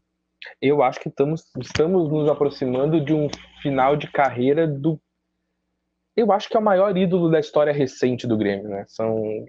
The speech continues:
assim, acho que do, do milênio é o maior ídolo. São dez, dez anos de clube.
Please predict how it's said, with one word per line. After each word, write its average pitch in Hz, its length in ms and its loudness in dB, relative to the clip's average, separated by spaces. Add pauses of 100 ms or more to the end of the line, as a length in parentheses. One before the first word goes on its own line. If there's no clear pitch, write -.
assim, 113 320 -4
acho 120 140 -4
que 131 80 -2
do, 123 240 2
do 127 120 0
milênio 143 680 2
é 143 100 2
o 147 60 2
maior 151 340 2
ídolo. 120 340 -2 (560)
São 123 480 -2
dez, 127 960 0 (960)
dez 127 360 2
anos 143 260 2
de 131 120 -8
clube. 127 440 -2